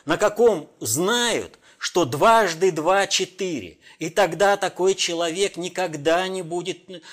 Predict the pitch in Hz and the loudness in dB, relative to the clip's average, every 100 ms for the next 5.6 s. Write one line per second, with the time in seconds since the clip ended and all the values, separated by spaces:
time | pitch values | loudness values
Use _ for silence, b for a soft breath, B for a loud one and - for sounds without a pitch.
0 | B - 143 143 175 180 175 165 165 160 | B -6 -4 0 -2 -2 -4 -2 -2 -2
1 | 160 165 165 - 107 - 180 - 202 175 | -2 0 0 -2 -8 -4 -4 -2 -2 2
2 | 196 175 - 180 202 165 165 170 170 180 | 2 2 -2 -2 -2 -2 -4 -4 -4 -6
3 | 160 196 196 180 170 180 170 196 - 175 | -8 -10 -8 -8 -8 -4 -2 -2 -2 -2
4 | - 131 151 190 220 190 - 139 151 185 | -2 0 0 -2 -6 -6 -6 -2 -2 0
5 | 190 - 180 180 127 | -2 -4 -8 -8 -10